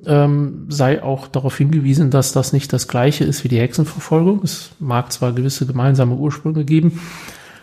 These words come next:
ähm, aber nur, weil sowohl die Heretiker als auch die Hexen verbrannt wurden, ist das nicht unbedingt das Gleiche.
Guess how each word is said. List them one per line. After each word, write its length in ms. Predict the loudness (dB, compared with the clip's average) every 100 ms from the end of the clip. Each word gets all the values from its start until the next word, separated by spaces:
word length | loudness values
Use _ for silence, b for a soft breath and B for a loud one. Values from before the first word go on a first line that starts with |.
| _
ähm, 420 | 2 6 6 4 2
aber 220 | 4 4
nur, 380 | 6 4 4 4
weil 340 | 4 4 4
sowohl 260 | 2 2 2
die 60 |
Heretiker 520 | 2 2 2 2 0 0
als 180 | 0
auch 120 | -2 -2
die 100 | -2
Hexen 280 | -2 -4
verbrannt 460 | -4 -2 0 -2 0
wurden, 180 | -4 -2
ist 180 | -6 -8
das 140 | -6
nicht 140 | -6
unbedingt 400 | -4 -4 -4 -2
das 140 | -4 -4
Gleiche. 420 | -2 -2 0 -2